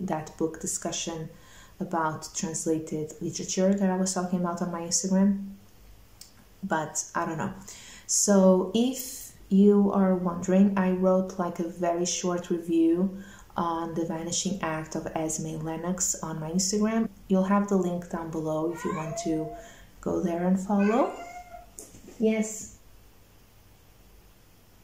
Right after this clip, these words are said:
Mm-hmm. Oh.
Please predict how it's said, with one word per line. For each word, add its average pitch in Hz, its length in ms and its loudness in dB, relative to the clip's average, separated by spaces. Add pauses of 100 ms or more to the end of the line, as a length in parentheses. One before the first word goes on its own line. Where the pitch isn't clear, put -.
(920)
Mm-hmm. 214 460 8 (2250)
Oh. 202 440 2